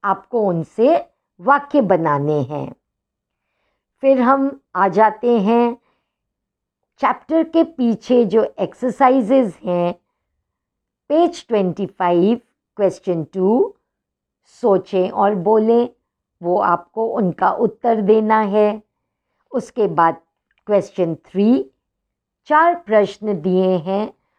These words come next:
आपको उनके उत्तर लिखने हैं। फिर page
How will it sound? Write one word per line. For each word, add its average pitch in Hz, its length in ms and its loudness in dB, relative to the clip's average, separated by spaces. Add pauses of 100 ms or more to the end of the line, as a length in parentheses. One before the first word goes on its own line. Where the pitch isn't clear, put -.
(160)
आपको 175 420 -8
उनके 165 480 -4 (680)
उत्तर 262 400 -4
लिखने 170 500 -2
हैं। 139 320 -10 (1160)
फिर 320 260 2 (480)
page 190 400 2